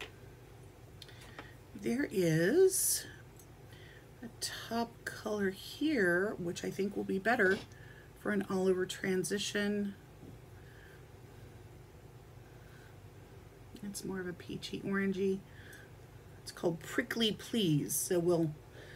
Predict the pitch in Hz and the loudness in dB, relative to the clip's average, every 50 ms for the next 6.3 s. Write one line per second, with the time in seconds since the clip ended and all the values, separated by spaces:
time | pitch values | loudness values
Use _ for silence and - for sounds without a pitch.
0 | - - - - - 254 269 262 - - - - - 262 269 269 - - 214 208 | -16 -16 -14 -2 2 2 4 4 4 2 2 2 4 2 2 2 0 -2 -4 -4
1 | 190 175 175 175 196 220 214 180 160 156 160 180 - - - - - - - - | -4 -4 -2 2 4 6 6 6 6 4 4 2 0 -4 -6 -10 -12 -10 -10 -12
2 | - - - - - - - - - - - - - - - - - - - - | -12 -14 -16 -18 -20 -20 -20 -12 -10 -10 -10 0 2 2 2 2 0 -8 -12 -12
3 | - - - 180 185 190 190 190 190 - - 180 165 175 175 180 - 190 180 170 | -10 -6 -4 -2 0 2 2 0 0 -2 -4 -4 -2 -2 -2 0 2 4 6 6
4 | 165 165 165 170 180 170 180 185 196 202 196 196 208 220 214 196 170 151 160 156 | 6 6 4 4 4 6 8 10 10 12 12 12 12 12 12 10 10 10 8 6
5 | 151 165 170 165 160 151 - - 147 143 139 143 - - - - - - - - | 6 6 6 6 6 4 2 0 0 2 2 2 0 0 -2 -4 -4 -4 -2 0
6 | 147 147 147 147 147 151 | 2 4 4 4 4 4